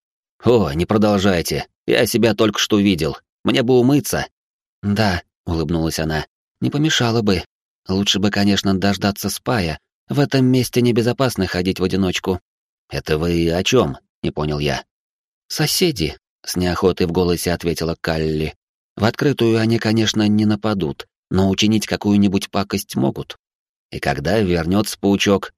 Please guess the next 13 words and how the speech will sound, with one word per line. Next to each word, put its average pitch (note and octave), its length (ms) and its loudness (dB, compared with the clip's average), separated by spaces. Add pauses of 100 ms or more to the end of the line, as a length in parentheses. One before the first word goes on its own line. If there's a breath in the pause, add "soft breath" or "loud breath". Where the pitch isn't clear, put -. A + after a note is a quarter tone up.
(160)
Где F#2+ 220 2
он, A2 100 2
кстати?" - 460 -4 (420)
"Через A#2 240 -4
пару C3 220 -2
часов B2 360 0
должен G2 340 2
быть. G2 240 -2 (300)
Я A#2 160 2
отправила A2+ 400 0
его A2+ 240 4
за G#2 120 -2
покупками. E2+ 640 -4